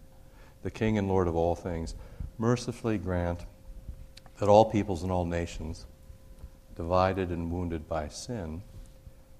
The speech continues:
may be brought under the gentle yoke of him, his most loving rule, who with thee and the Holy Spirit lives and reigns, one God, now and forever. Amen.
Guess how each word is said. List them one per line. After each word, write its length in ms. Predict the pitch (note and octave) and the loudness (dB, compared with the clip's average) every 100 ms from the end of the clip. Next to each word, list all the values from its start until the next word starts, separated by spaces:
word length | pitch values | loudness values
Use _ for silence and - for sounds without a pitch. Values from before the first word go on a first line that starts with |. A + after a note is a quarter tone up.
| - - | -12 0
may 160 | F#2+ | 2
be 120 | F#2 | 2
brought 380 | F2 F2+ F2+ F2+ | 4 8 8 8
under 160 | F#2 E2 | 4 -2
the 120 | E2 | -4
gentle 440 | D#2 F2+ E2+ F2+ | -2 -4 -4 -4
yoke 340 | E2 E2 D#2+ - | -4 -4 -4 -8
of 80 | - | -8
him, 260 | E2 D#2+ - | -6 -8 -8
his 160 | F#2 D#2+ | -8 -6
most 300 | E2 D#2+ - | -6 -6 -4
loving 400 | F2 E2+ E2 D#2 | -2 -2 -4 -6
rule, 400 | E2+ D#2 D2 C#2+ - - - - - - - - - - - - | -4 -4 -6 -10 -18 -20 -20 -20 -20 -20 -20 -20 -20 -20 -20 -4
who 100 | - | 6
with 160 | A#2+ A#2 | 6 8
thee 120 | B2+ | 6
and 100 | B2 | 6
the 60 | A2+ | 6
Holy 220 | G#2+ G#2 | 4 4
Spirit 480 | G2 - E2+ E2+ E2+ | 0 -2 0 0 0
lives 240 | F#2 F2 | -2 -2
and 160 | F#2 E2 | -2 -2
reigns, 380 | D#2+ D#2+ D#2 - | -2 -2 -6 -4
one 200 | E2+ E2 | -2 -2
God, 220 | D#2 D2+ | -4 -4
now 200 | D#2+ D#2+ | -4 -4
and 100 | D#2 | -6
forever. 420 | E2+ D2+ D2 D2 - - - | -6 -8 -8 -10 -14 -20 -16
Amen. 400 | F2 E2+ D#2+ D#2+ | -10 -8 -8 -8